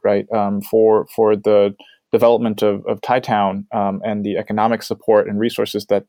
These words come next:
that generates, not just, again, as you said, for the Thai community, but also for, um, other residents in the area. Um, so we've, we've come to, uh, sort of the, the end of the conversation. Um, I do wanna say, just for listeners,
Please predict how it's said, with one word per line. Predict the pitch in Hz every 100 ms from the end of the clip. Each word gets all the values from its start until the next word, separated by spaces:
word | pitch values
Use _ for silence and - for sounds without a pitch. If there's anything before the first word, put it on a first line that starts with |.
| -
that | 92 -
generates, | 113 127 101 - - -
not | 120 110 104
just, | 110 - -
again, | 107 101
as | 101
you | 101
said, | - 101 -
for |
the | 95
Thai | - 110
community, | 110 107 101 95 92 92 - - - _
but | 117
also | 110 101 101
for, | - 104 98 92 107
um, | 98 98
other | 107 101
residents | 101 98 95 95 - -
in | 110
the | 98
area. | 95 104 101 98 - _ - - - _
Um, | 127 120 113 - _ _ _ _ - _ -
so | -
we've, | 165 226 233
we've | 214 214 -
come | 202 240
to, | 233 202 175 165 156 -
uh, | 139 135 135
sort | 165
of | 160 139
the, | 131 123 -
the | 123
end | 135
of | 147
the | 131
conversation. | - 127 120 - 170 175 139 120 113 - _ -
Um, | 123 123 - 135
I | 147
do | 190 214 208 - -
wanna | 151 151 143
say, | - 139 131 123
just | 123 131 -
for | 127
listeners, | 123 123 127 113 110 -